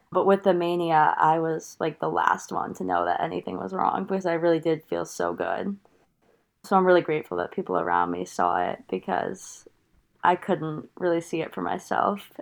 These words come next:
And even now, there's some, like, huge gaps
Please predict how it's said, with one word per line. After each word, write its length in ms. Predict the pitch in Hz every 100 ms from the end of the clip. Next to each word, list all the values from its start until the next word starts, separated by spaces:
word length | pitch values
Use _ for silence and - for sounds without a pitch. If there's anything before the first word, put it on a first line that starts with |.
| _ - _
And 160 | 196 202
even 260 | 196 190 180
now, 240 | 165 165
there's 220 | 165 170
some, 220 | - 185
like, 340 | 170 156 - - _ _ _ _ _
huge 480 | - 196 175 170
gaps 760 | 170 147 - 185 - - - -